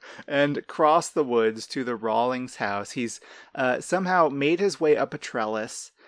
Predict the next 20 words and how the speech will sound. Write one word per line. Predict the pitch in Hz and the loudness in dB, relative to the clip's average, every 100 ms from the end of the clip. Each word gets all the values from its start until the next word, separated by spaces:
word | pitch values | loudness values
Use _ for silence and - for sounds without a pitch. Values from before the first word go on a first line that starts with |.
| _ - | _ -6
Uh, | 117 117 | -2 -2
he's | 127 139 | -4 -2
fallen | 190 208 202 139 113 _ - | 4 4 4 -2 -6 _ 4
off | 139 120 | 4 4
of | 110 | -2
the | 107 | -4
trellis, | - 117 107 104 | -2 -2 -2 -4
I | 104 | -6
think, | 110 104 | -8 -8
and, | 104 101 | -8 -8
and | 113 | -10
scratched | 98 - 127 120 - | -14 -4 0 0 -2
himself. | 117 104 - 98 | -10 -10 -8 -8
So | - | -6
he's | 127 107 | -8 -8
bleeding | 104 123 147 139 131 | -10 -4 0 0 -2
openly. | 117 120 - 107 98 95 - _ _ _ - | -4 -6 -8 -10 -10 -12 -16 _ _ _ -4
He | 156 | 2
also | 190 226 247 | 4 6 4
takes, | - 170 170 - | 4 0 0 -6